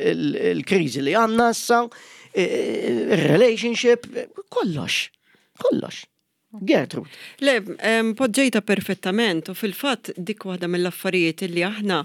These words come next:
Speaker 2: kif għadt, aħna ma nofrux servizzi, imma aħna immissu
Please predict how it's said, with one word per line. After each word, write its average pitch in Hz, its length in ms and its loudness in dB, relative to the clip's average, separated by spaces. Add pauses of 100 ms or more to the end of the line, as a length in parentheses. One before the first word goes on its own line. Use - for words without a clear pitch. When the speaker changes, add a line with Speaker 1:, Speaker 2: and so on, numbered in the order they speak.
(440)
Speaker 2:
kif - 260 -2
għadt, - 300 -4
aħna 214 340 -2
ma 180 80 0
nofrux 175 320 -4
servizzi, 151 680 -2 (640)
imma 214 400 2 (100)
aħna 226 480 0
immissu 165 560 0